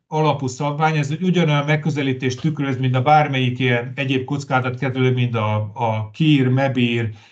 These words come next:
ibir, meg a többi társai. Tehát itt is arról szól a történet, hogy a, az a felismerés hozta létre ezt a szabványt, hogy a bizony a mesterséges intelligenciának önmagának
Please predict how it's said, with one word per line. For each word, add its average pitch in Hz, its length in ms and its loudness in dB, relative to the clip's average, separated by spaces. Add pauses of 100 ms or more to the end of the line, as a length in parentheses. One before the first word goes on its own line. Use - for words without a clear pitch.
ibir, 127 520 4
meg 120 160 -4
a 120 220 -4
többi 147 300 2
társai. 131 720 2 (260)
Tehát 127 280 2
itt 196 220 2
is 151 180 0
arról 156 320 0
szól 143 240 -2
a 131 80 2
történet, 147 640 0
hogy 135 160 -2
a, 120 340 2 (260)
az 165 180 2
a 160 100 2
felismerés 147 720 0 (120)
hozta 160 380 -2
létre 139 280 0
ezt 127 160 -4
a 127 40 -4
szabványt, 151 540 0
hogy 131 380 2 (380)
a 127 240 0
bizony 170 320 6
a 143 40 4
mesterséges 139 640 2
intelligenciának 131 960 2
önmagának 139 1080 4